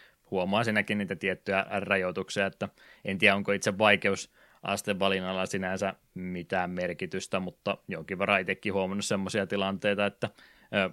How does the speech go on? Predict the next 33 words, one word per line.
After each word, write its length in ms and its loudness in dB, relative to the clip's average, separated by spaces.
kuvittelet 680 0
L-muotoisen 840 0
kulmauksen 600 0
jossain 340 -2
käytävällä, 500 -2
niin 120 -8
mä 100 -8
oon 60 -4
ollut 180 -6
siellä 240 0
kulmassa 440 0
kyykkimässä, 600 -4
ja 120 -4
siitä 340 -4
on 60 -14
vartija 380 -4
kävellyt 360 -4
ohitte, 320 -4
mutta 220 -6
kun 120 -6
se 120 -12
oli 200 -2
pimeä 360 4
kulma, 360 -2
niin 120 -6
se 120 -10
ei 120 -4
jostain 320 -2
kumman 280 -2
syystä 240 -6
nähnyt 300 0
sua, 200 -2
vaikka 260 -6